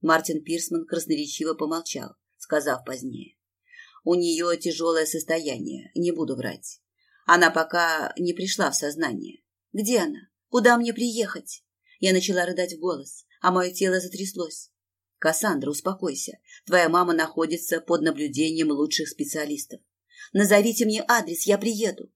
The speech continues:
Я могу отправить за тобой своего водителя. Где ты находишься?"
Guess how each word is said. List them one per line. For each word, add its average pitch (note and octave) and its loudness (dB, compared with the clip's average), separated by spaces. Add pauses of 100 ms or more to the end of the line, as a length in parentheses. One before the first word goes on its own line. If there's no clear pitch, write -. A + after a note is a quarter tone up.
(360)
Я D#3+ 6
могу D3+ 4
отправить D3+ 2
за D3+ 0
тобой D3 0
своего D#3 0
водителя. E3 -4 (240)
Где F#3 4
ты F#3+ 2
находишься?" G3+ -2